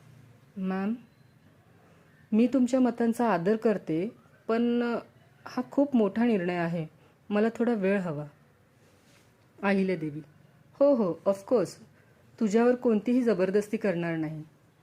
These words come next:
तू वेळ घे, विचार कर. Finally हा तुझ्याही आयुष्याचा प्रश्न आहेच की. पण, पण उद्या, पण उद्या आदित्यचा वाढदिवस आहे, तेव्हा तुझा होकार असेल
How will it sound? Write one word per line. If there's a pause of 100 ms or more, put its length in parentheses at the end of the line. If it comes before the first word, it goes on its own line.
तू
वेळ
घे,
विचार
कर. (640)
Finally
हा
तुझ्याही
आयुष्याचा
प्रश्न
आहेच
की. (1400)
पण, (760)
पण
उद्या, (520)
पण
उद्या
आदित्यचा
वाढदिवस
आहे, (440)
तेव्हा
तुझा
होकार
असेल